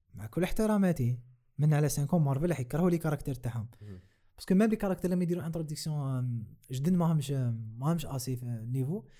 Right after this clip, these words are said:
Speaker 1: دي سي قلت لكم ترفد روحها، مش تكون مليحة. امازون تطغى في الجانرا. ونتفليكس تزيد دي، دي، دي كاركتير جدد.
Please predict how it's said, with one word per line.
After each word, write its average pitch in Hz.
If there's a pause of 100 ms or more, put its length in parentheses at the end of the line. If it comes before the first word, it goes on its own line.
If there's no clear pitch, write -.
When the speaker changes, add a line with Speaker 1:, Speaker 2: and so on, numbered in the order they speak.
(280)
Speaker 1:
دي 175
سي 202
قلت 196
لكم 170
ترفد 226
روحها، 165 (640)
مش 131
تكون 190
مليحة. 151 (760)
امازون 190
تطغى 202
في 175
الجانرا. 160 (1120)
ونتفليكس 226
تزيد 175
دي، 180
دي، 165
دي 165
كاركتير 165
جدد. 170